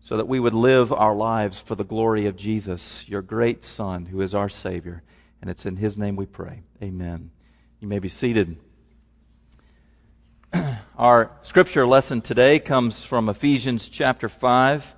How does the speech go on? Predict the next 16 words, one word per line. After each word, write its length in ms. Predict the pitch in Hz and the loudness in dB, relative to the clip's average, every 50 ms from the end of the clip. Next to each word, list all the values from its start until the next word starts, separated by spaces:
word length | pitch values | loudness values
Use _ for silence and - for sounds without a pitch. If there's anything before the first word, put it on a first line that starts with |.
| _ _ _ _ _ _ _ _ _ _ _ | _ _ _ _ _ _ _ _ _ _ _
verses 280 | - 110 - - 107 - | -6 -6 -4 -4 -8 -8
fifteen 580 | - - 139 131 - - - 143 139 135 127 123 | -2 0 0 0 0 -2 -6 -4 -2 -2 -4 -4
through 200 | - 131 113 101 | -4 -6 -6 -6
twenty-one. 760 | - - - 131 123 120 117 113 117 120 131 170 185 160 - _ _ _ _ _ _ _ _ _ _ _ - | -8 -8 -4 -2 -2 0 0 0 0 0 0 0 -2 -6 -10 _ _ _ _ _ _ _ _ _ _ _ -12
You'll 140 | 101 95 - | -12 -10 -2
find 280 | - 120 117 113 110 | 0 2 2 4 2
that 120 | 113 110 107 | 2 0 0
on 100 | 104 98 | -2 -2
page 420 | - 123 113 110 107 107 95 107 | -2 0 0 2 0 -2 -2 -2
nine 240 | 120 117 117 117 117 | 0 2 2 2 2
hundred 320 | 113 113 107 110 101 92 | 0 0 0 -2 -4 -4
seventy-eight 800 | - - - 123 117 117 110 110 113 117 117 117 123 - - - _ _ _ _ _ _ _ _ _ | -6 -4 -2 -2 0 0 0 2 4 4 4 4 2 -2 -8 -20 _ _ _ _ _ _ _ _ _
of 160 | - 107 101 98 | -8 -8 -6 -6
the 80 | 104 | -8
Pew 300 | - - - 156 160 147 | -10 -8 -4 -2 0 4
Bible. 520 | 131 123 110 107 101 95 92 85 82 82 | 6 6 6 6 6 4 2 0 -4 -6